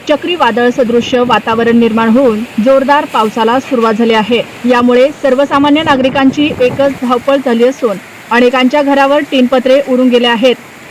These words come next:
तर शेकडो झाडे जमीनदोस्त झाले असून वाऱ्यासह विजेचा कडकडाट आणि जोरदार पाऊस असल्याने शेतकऱ्यांसह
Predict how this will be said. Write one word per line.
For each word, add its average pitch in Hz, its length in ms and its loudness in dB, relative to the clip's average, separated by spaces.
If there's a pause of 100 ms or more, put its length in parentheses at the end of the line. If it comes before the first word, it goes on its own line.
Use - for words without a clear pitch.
(220)
तर 320 180 2
शेकडो 330 440 -2
झाडे 277 440 2
जमीनदोस्त 262 560 0
झाले 262 280 0
असून 247 300 -2 (420)
वाऱ्यासह 285 600 0
विजेचा 247 420 2
कडकडाट 240 520 0 (240)
आणि 285 200 2
जोरदार 269 440 2
पाऊस 277 420 0
असल्याने 262 460 0 (320)
शेतकऱ्यांसह 294 680 0